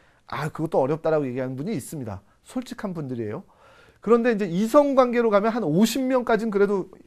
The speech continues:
그렇다고 합니다. 결혼으로까지 가고 그걸 조금 진지하게 고민해 봐달라고 그러면 열 명 미만입니다.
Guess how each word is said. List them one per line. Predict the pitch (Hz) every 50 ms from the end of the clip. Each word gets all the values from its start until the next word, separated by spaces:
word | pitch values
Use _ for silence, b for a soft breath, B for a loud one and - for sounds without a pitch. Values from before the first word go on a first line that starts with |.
| _ _
그렇다고 | - - 180 190 196 202 202 180 196
합니다. | 196 247 269 247 185 143 127 170 214 - b b b b b b b b b b _
결혼으로까지 | - - - 127 143 165 220 233 226 226 208 190 - - 147 139 131
가고 | 123 120 110 139 160 -
그걸 | - 160 170 160
조금 | 202 233 226 214 180 - B B B B
진지하게 | _ - - 185 220 220 254 269 240 220 196 196 185
고민해 | - 175 165 165 170 160 147
봐달라고 | 127 127 117 120 113 113 113 110
그러면 | 110 120 180 208 175 113 110 b b b b b b _ -
열 | 117 113 127 139
명 | 151 156 160 156 143
미만입니다. | 117 113 110 107 110 104 104 107 107 104 104 101 _